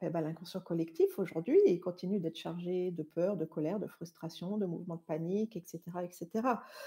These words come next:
Donc, c'est important de se relier à la bonne s-, à la bonne source de vie, celle qui veut, va vous amener vraiment tout ce qui, ce dont vous avez besoin pour être heureux et puis pour vous réaliser.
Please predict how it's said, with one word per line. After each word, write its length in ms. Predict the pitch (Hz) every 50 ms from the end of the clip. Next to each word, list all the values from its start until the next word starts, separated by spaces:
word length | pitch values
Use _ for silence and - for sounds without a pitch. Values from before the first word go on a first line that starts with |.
| - - - _
Donc, 240 | - 269 277 254 254
c'est 160 | - - -
important 800 | 185 196 196 226 214 - - - 294 311 294 247 - - - _ _
de 120 | 180 185
se 160 | 185 - - 185
relier 240 | 180 190 214 254
à 120 | 277 226 185
la 120 | 165 175
bonne 220 | 175 180 214 208 220
s-, 240 | 214 - - - - _
à 60 | 180
la 100 | 175 180
bonne 180 | 180 185 185 196
source 420 | - - - 320 320 - - 208
de 120 | 196 185 175
vie, 220 | 170 226 330 311
celle 200 | - - 220 214
qui 160 | - - 202
veut, 220 | 180 196 196 185 180 190 - _
va 180 | - 175 196 185
vous 220 | 175 196 185 185
amener 240 | 180 180 196 247 269
vraiment 540 | 233 220 214 208 196 202 220 277 - - _ _ _ _ _ - - - - _ _ _ _ _ _ _
tout 160 | - 320 330
ce 300 | 330 - - - - -
qui, 440 | - - 226 214 208 - 185 - 202
ce 160 | - - 220
dont 160 | 185 202 202
vous 200 | 196 196 190 196
avez 100 | 190 185
besoin 340 | 165 175 180 170 196 214 214
pour 200 | 220 - - 180
être 220 | 170 - - 170
heureux 340 | 175 175 220 262 285 285 285 - - - - _ _
et 120 | - 196
puis 180 | - - - 285
pour 260 | 285 - - 269 254
vous 160 | 220 214 226
réaliser. 760 | 226 226 220 214 214 208 196 202 220 247 302 294 208 - -